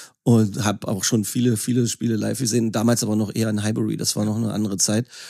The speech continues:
Und, äh, Gratulation natürlich an Liverpool. Schon bemerkenswert, wie die in dieser Saison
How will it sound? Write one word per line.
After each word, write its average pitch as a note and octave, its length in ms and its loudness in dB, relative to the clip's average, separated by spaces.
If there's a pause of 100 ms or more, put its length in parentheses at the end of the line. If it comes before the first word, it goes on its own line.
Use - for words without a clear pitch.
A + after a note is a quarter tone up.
(120)
Und, A2+ 440 4
äh, A2+ 180 0
Gratulation A#2 600 2
natürlich B2 320 2
an A2 80 4
Liverpool. A2+ 420 2
Schon C#3 160 6
bemerkenswert, C3+ 600 2 (220)
wie G#2+ 280 0
die C#3 260 2
in A2 240 2
dieser D3 240 4
Saison C3 480 0